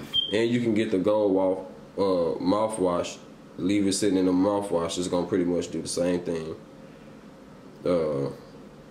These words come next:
and to get your stuff clean, man. Now, for everybody that be talking about the scratches from the, from the, uh, toothbrush, well, you gotta clean it with the toothbrush, 'cause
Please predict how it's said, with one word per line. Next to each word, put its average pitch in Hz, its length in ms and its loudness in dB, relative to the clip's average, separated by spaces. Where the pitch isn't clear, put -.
and 85 140 -4
to 82 40 -2
get 87 200 0
your 90 60 -2
stuff 92 280 0
clean, 110 400 0
man. 90 200 -2
Now, 107 180 2
for 104 200 2
everybody 117 320 2
that 113 100 2
be 117 60 2
talking 117 240 2
about 107 160 2
the 90 80 2
scratches 110 540 2
from 98 240 2
the, - 320 -2
from 95 180 0
the, 90 140 4
uh, 90 320 2
toothbrush, 113 480 0
well, 101 140 4
you 101 140 2
gotta 123 320 2
clean 123 300 2
it 95 60 4
with 92 160 2
the - 80 -4
toothbrush, 82 520 0
'cause 80 440 0